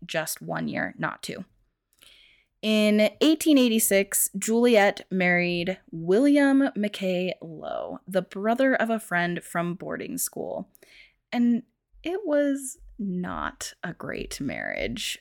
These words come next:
They had a lot of issues, and to be frank, it sounds like he was kind of a toxic slime ball. Um, but he traveled and he drank a lot, <laughs> so Juliet was able to spend a lot of time traveling independently and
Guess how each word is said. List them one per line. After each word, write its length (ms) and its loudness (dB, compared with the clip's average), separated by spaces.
They 640 2
had 280 0
a 40 6
lot 160 6
of 120 2
issues, 420 4
and 160 -6
to 60 -10
be 140 0
frank, 380 2
it 160 -4
sounds 220 -2
like 140 -2
he 100 -8
was 140 -4
kind 320 -4
of 80 -4
a 40 -4
toxic 440 -6
slime 340 -4
ball. 320 2
Um, 480 0
but 240 8
he 160 2
traveled 580 6
and 100 0
he 60 -2
drank 380 6
a 40 6
lot, 480 4
<laughs> 0 -
so 640 4
Juliet 640 0
was 240 0
able 320 0
to 140 -8
spend 440 -2
a 60 -6
lot 320 2
of 100 -4
time 440 -4
traveling 540 4
independently 920 0
and 520 -4